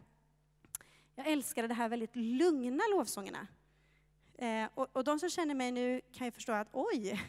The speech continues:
<laughs> Men det var faktiskt så. Jag gillade det här, liksom, bara lugna lovsång. Och jag lärde känna Anders när han kom och blev pastor i vår kyrka. Han åkte runt i en liten Fiat.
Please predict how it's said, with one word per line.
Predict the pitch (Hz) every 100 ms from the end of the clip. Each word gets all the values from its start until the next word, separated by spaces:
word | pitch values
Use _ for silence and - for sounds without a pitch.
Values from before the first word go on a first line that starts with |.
| - - - -
<laughs> | - 320 - 302 - -
Men | 339
det | 392
var | 330 381 440
faktiskt | - 294 269 247
så. |
Jag | 254
gillade | 285 262 240
det | 240
här, | 208
liksom, | 208 202 196 - - - - -
bara | 269 254 240 226
lugna | 226 233 220 202
lovsång. | 214 214 208 - 208
Och | 208 - - - _
jag | -
lärde | 254 247
känna | 262 269 214
Anders | 233 220 208 233
när | 240
han | 233
kom | 233 220
och | 220
blev | 220
pastor | - 220 - 214
i |
vår | 214 208
kyrka. | - 247 226 - 277 330 - - - -
Han | - 262
åkte | 254 - 240
runt | 247 254 247
i |
en | 233
liten | 233 240
Fiat. | - 285 240 320 - -